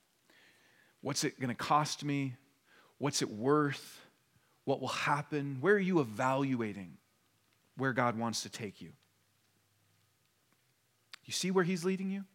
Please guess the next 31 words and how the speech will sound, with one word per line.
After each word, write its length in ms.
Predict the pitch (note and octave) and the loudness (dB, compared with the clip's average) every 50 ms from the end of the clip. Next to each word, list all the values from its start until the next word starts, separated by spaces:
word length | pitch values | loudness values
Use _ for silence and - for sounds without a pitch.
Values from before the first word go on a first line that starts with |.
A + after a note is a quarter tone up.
| _ _ _ _ _ _ _ _ _ _ _ _ _ _ _ _ _ _ _ _ _ _ _ - | _ _ _ _ _ _ _ _ _ _ _ _ _ _ _ _ _ _ _ _ _ _ _ -14
You 80 | - A3+ | -6 -4
see 180 | - - - G#3+ | 0 0 2 2
where 140 | G#3 A3+ | 4 4
he's 160 | G#3 G3 D#3+ - | 2 2 0 0
taking 320 | - G#3+ G3+ - G#3 G#3 | 0 -2 -2 -2 -4 -4
you? 140 | G#3+ G#3+ G#3+ - _ _ _ _ _ _ _ _ _ _ _ _ _ _ _ _ _ _ _ _ _ _ | -4 -4 -6 -8 _ _ _ _ _ _ _ _ _ _ _ _ _ _ _ _ _ _ _ _ _ _
This 180 | - F#3 F#3 - | -2 0 2 2
is 100 | G#3 E3 | 0 -2
the 60 | - | -2
picture. 380 | - - A3 G3+ - - A#2+ G#2+ | 2 2 2 2 2 -4 -6 -2
This 220 | G#2 D#3 F3+ - A#3 | 2 2 4 4 2
is 100 | E3+ E3+ | 2 2
what 140 | F#3 F3 | 0 0
he 280 | - - F#3+ F3 D#3+ D3 - - - - - - | 0 -2 -2 -2 -2 -2 -4 -12 -20 -20 -12 -6
desires 640 | B2+ D3 C#3+ B2+ E3 D#3 D#3+ E3+ D#3+ C#3+ B2 - | -2 -2 0 4 4 4 4 4 2 2 0 -2
for 180 | - - C3 A2+ | -2 -2 -2 -2
us. 260 | G#2+ G2+ - - - - - - - - | -2 -4 -6 -8 -10 -12 -18 -20 -12 -6
Not 400 | - D3 D3+ F3+ F#3+ G#3+ G#3 - | -2 2 4 4 4 4 2 2
mainly 420 | F#3 F#3 F#3 F#3+ F#3+ G3 G3 F#3+ F3 | 2 2 4 4 4 4 2 0 0
just 260 | C#3 D#3 D3 - - | 0 -2 -2 -2 -4
to 60 | D3 | -4
stop 640 | B2+ - - - - - - F#3 F3 F3 F3+ - - - - | -4 -4 -2 -2 -2 4 4 6 6 6 4 2 -2 -4 -4
us 300 | E3+ F3 E3 - - - | -2 -2 -2 -2 -4 -4
from 240 | - F3 D3+ C#3 | -2 -2 0 0
sinning, 480 | A#2+ - - - F3 D3+ C3+ A#2 F#2+ E2 _ _ _ _ _ _ _ _ _ _ _ _ _ _ _ _ _ _ _ _ - | 0 -2 -2 0 0 0 0 -2 -4 -8 _ _ _ _ _ _ _ _ _ _ _ _ _ _ _ _ _ _ _ _ -6
but 140 | - D3 - | -6 -4 -2
to 100 | - D3+ | -2 -2
give 220 | B2+ A#2+ E3+ D#3+ | 4 4 4 6
us 120 | D#3 C#3+ - | 6 2 2
something 380 | - - D3 C3 - C3+ A#2+ | 0 -2 -4 -4 -4 -6 -4
better. 280 | G#2 G#2+ G2+ F#2 - - | -4 -4 -6 -6 -10 -14